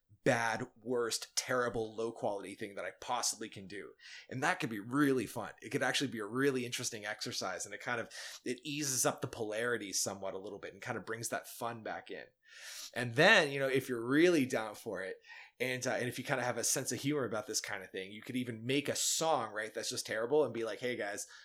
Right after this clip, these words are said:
I went ahead and tried to make the worst possible song that I can make. Here it is." And you kind of post it and get people to listen to it. And then, and then there's something about that too. There's a certain benediction that comes from that where it's like, "Okay,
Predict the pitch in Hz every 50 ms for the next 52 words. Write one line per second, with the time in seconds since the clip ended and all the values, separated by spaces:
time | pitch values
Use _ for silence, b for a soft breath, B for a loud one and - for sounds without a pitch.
0 | B B B - 113 120 120 139 143 135 131 135 131 101 98 - 127 110 101 107
1 | 104 104 101 - 101 92 95 104 107 110 - - - - 117 104 95 - 107 95
2 | - - 107 104 104 101 92 95 - - 98 101 98 95 - - - 110 107 104
3 | 101 101 95 85 80 - - 101 95 - 104 92 - - 110 101 - - 110 101
4 | 98 107 107 - - 117 113 110 104 92 90 107 107 - 110 95 - - 101 90
5 | 76 58 - B B B B B B B B B B _ - 127 127 135 135 135
6 | 135 - 127 135 143 143 139 135 127 - - - 165 156 151 156 147 143 - -
7 | 117 - 127 120 - - 135 120 113 - - - 151 151 139 117 117 107 101 98
8 | - - - 147 135 104 127 113 - 113 117 117 117 107 90 120 120 - - 120
9 | 107 95 85 - - 131 127 135 131 - - 110 104 95 90 87 - - 98 98
10 | - 107 107 104 117 143 151 147 151 104